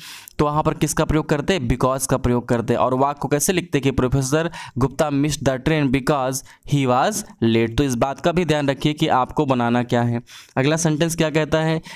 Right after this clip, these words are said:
"He was wrong", वह गलत था, उसे दंडित किया गया। वह गलत था, उसे दंडित किया गया।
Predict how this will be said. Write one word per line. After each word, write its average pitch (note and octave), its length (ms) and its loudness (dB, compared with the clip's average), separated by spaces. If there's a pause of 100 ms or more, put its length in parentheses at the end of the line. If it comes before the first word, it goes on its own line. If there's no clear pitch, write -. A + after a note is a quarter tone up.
(140)
"He D#3 100 2
was D#3+ 240 0
wrong", D3 280 0
वह D3 200 2
गलत C3+ 300 0
था, D#3+ 260 -2 (220)
उसे C3+ 180 2
दंडित C3 360 0
किया B2+ 200 0
गया। A2+ 280 2 (360)
वह E3 400 0 (220)
गलत C3+ 440 0
था, D#3 80 4
उसे D3+ 220 0
दंडित C3 380 0
किया C3 220 0
गया। B2 300 2